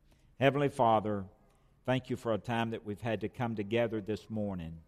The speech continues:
just in resurrection praise. Thank you for all the songs that we were able to sing and those we could, others sung. And, and Father, now for your word and how you've spoken to our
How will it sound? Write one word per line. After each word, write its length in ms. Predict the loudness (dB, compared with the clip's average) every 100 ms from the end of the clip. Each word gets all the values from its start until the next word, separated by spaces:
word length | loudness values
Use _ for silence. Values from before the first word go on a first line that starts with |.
| _ _ _ -2
just 280 | -2 0 0
in 200 | 0 0
resurrection 800 | 0 0 0 0 0 -4 -10 -8
praise. 580 | -4 -4 -4 -8 -14 -4
Thank 240 | -2 0
you 80 | -2
for 200 | -2 -2
all 360 | 0 2 2 0
the 140 | -4
songs 560 | -10 -6 -2 -2 -4 -8
that 120 | -12
we 120 | -8 -6
were 180 | -2
able 300 | 0 0 -2
to 140 | -8 -12
sing 580 | -12 -6 -4 -4 -6 -8
and 160 | -10
those 380 | -4 -2 -2 -6
we 220 | -12 -12 -16 _ _ -16
could, 160 | -16 -16 _ _ _
others 340 | -2 0 0 -2
sung. 520 | -4 0 0 -2 -4
And, 180 | -8 -12 -16 _ _ _ _
and 160 | -10 -2
Father, 300 | 4 4 4
now 240 | 0 -2
for 160 | -2 -6
your 200 | -4 -4
word 480 | -2 2 4 4 0
and 120 | -4
how 140 | -8
you've 180 | -8 -8
spoken 480 | -12 -4 -2 -2 -6
to 160 | -8 -6
our 160 | -6